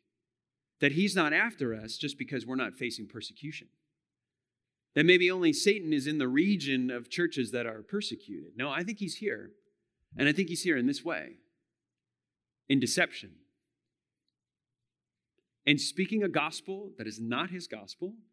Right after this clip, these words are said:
or that's not Christ's gospel, speaking of a different spirit and a different Christ. I think we see this and we've experienced this, if,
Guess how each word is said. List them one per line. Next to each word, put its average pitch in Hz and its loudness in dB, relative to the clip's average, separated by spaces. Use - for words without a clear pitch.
or 127 2
that's 135 0
not 160 0
Christ's - -8
gospel, 101 -14
speaking 131 0
of 113 0
a 113 -2
different 143 -6
spirit 123 -8
and 139 -6
a - -10
different - -16
Christ. - -16
I 180 2
think 240 6
we 214 0
see 226 0
this 226 0
and 143 -4
we've 151 -2
experienced 175 0
this, 110 -10
if, 110 -10